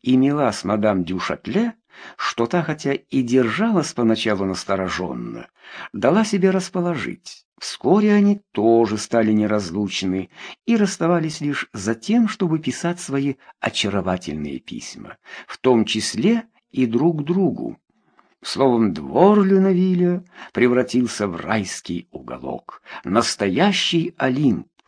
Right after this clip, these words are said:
на котором пили нектар утонченности король с Вольтером и их дамы. Но в дело вмешался самый злокозненный божок по имени Амур, и все пошло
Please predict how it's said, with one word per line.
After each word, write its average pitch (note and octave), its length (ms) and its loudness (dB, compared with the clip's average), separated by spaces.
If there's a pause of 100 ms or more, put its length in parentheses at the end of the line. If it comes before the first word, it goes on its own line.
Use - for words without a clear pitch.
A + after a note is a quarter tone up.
(160)
на A#2+ 220 2
котором E3 500 4
пили D#3+ 220 2
нектар C#3+ 520 2
утонченности A2 1160 -2 (300)
король G#2+ 400 4
с - 140 -8
Вольтером F3 800 0 (180)
и G#2+ 220 2
их F2 240 0
дамы. G2 540 -4 (100)
Но C3+ 220 2
в A#2 100 0
дело F#3+ 380 4
вмешался F3 680 2
самый F#3+ 640 2
злокозненный D3+ 840 0
божок G#2 600 0 (140)
по A#2 80 4
имени E3+ 600 2
Амур, F2+ 680 0 (600)
и F#2+ 120 -4
все F#3+ 300 -2
пошло C3 720 -2